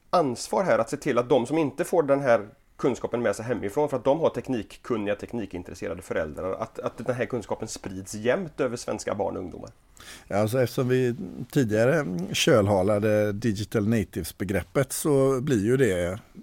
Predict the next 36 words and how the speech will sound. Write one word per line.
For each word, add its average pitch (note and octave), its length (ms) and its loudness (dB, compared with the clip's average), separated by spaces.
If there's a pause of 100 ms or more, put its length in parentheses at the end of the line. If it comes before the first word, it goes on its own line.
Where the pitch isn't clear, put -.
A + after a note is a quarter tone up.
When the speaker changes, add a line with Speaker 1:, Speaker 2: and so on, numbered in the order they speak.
Speaker 2:
någonstans F#2+ 520 -2
en F2 80 -4
konsekvens. G#2+ 800 -2 (420)
Om B2 180 0
vi G#2+ 300 2
landar A#2 520 2
i G#2 260 2 (320)
synen G2+ 560 -2
att G2 280 -6
olika G#2+ 500 0
människor G2+ 520 -2
har G2+ 160 2
olika G2+ 420 0
förutsättningar G2+ 800 -2
att A2+ 200 -4
ta G#2+ 100 0
till F#2+ 260 0
sig - 180 -2
av C#3 120 0
den C3 100 0
här G2+ 80 -2
typen - 280 -8
av F#2+ 80 -2
verktyg F2 440 -2
och F2+ 100 -2
material, F2+ 460 -4 (840)
då, G2 480 2
eh, G2 160 0 (360)
då A2 260 2
blir B2+ 220 2
ju G#2 140 4
det C3 120 2
kompensatoriska B2 960 0
uppdraget F2+ 500 0
för F#2+ 360 -2 (100)
skolan F2 580 -2